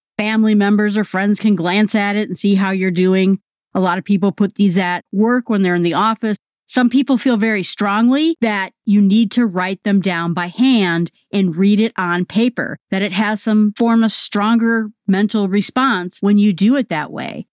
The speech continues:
And it even suggests that merely writing your goal down on paper creates a psychological pathway to allow your brain to make it start happening. Interestingly, when I was in my twenties and was poor and confused, my roommate, who was also equally as poor and confused as I was,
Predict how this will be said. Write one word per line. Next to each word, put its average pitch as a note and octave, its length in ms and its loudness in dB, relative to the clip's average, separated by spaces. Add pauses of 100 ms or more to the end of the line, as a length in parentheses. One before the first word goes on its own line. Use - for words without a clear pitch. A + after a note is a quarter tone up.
(420)
And A3+ 120 2
it A3 100 4
even B3+ 260 4
suggests A3+ 460 -2
that G3+ 200 -4
merely A#3+ 500 2
writing A#3 360 0
your G#3+ 140 0
goal A3 260 2
down G#3+ 320 0
on F3 160 0
paper F#3+ 680 -2
creates C4 380 0
a A#3 80 2
psychological B3+ 840 -2
pathway G3 640 -4 (100)
to A#3 160 2
allow G#3 260 0
your A#3 200 0
brain F#3+ 280 0
to G#3+ 100 0
make F#3 320 2
it G#3 160 -4
start - 360 -4
happening. G3 640 -8 (240)
Interestingly, A#3 640 0
when G#3 140 2
I G3+ 120 -2
was A3 160 0
in A3+ 100 4
my G3+ 160 0
twenties G#3 540 0
and F3+ 120 0
was F3 160 -2
poor A#3 320 0
and G3+ 140 0
confused, G3 720 0 (400)
my G3+ 100 0
roommate, G#3+ 480 0
who G3+ 120 2
was F#3+ 140 2
also G#3+ 420 0
equally A#3 420 0
as F3+ 140 -2
poor G3+ 300 -2
and F#3 120 0
confused F#3 440 0
as E3+ 100 0
I A3+ 160 0
was, F#3 400 -8